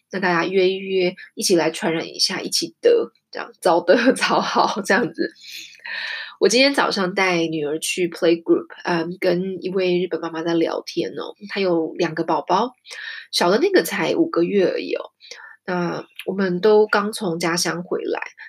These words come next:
那其实我们也都很关心这个，呃，病毒散播的状况。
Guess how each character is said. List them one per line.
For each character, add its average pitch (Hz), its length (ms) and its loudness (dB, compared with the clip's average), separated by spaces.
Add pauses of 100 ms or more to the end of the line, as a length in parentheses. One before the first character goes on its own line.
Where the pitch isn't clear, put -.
(140)
那 208 60 -8
其 196 100 -2
实 208 160 -2
我 185 80 2
们 170 220 0
也 156 160 4
都 196 240 0
很 175 300 -2
关 180 340 0
心 170 360 2
这 180 140 0
个， - 360 -4 (280)
呃， 156 340 -4
病 190 280 0
毒 117 240 -2
散 175 260 0
播 165 160 4
的 127 100 4
状 - 360 -4
况。 - 320 -8